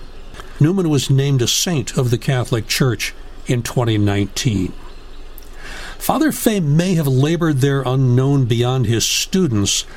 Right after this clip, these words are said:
but for a troubled youth from Minnesota who was doing poorly at Saint Paul Academy in Saint Paul, not the wasp Ivy League prep school of the same name in New Hampshire. Francis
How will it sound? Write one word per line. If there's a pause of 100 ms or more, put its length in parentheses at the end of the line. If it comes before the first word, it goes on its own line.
(320)
but
for
a
troubled
youth
from
Minnesota
who
was
doing
poorly
at
Saint
Paul
Academy (380)
in
Saint
Paul, (360)
not
the
wasp (160)
Ivy
League
prep
school
of
the
same
name
in
New
Hampshire. (1080)
Francis